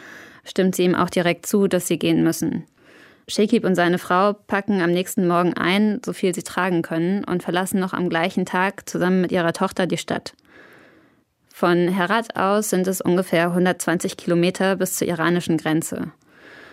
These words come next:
Dorthin bringt ein Schleuser sie mit einem Minibus, zumindest in die Nähe der Grenze. Danach müssen sie nämlich zu Fuß weiter. Und in einem stundenlangen Fußmarsch geht es dann nachts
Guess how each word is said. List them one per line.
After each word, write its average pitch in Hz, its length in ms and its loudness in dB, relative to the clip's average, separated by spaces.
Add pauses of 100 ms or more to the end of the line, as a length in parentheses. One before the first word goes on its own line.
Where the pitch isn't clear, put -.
(280)
Dorthin 202 440 2
bringt 196 300 2
ein 170 220 2
Schleuser 190 380 2
sie 170 160 2
mit 190 160 0
einem 170 180 2
Minibus, 190 640 2
zumindest 175 460 -2
in 175 100 0
die 170 60 2
Nähe 175 260 2
der 160 140 0
Grenze. 202 600 0
Danach 175 400 2
müssen 185 240 0
sie 175 100 2
nämlich 170 300 0
zu 190 120 -4
Fuß 208 300 -2
weiter. 190 440 -2 (840)
Und 185 320 2
in 175 120 0
einem 175 220 2
stundenlangen 196 720 2
Fußmarsch 202 580 -2
geht 196 200 -4
es 190 100 -4
dann 165 160 0
nachts 185 400 -2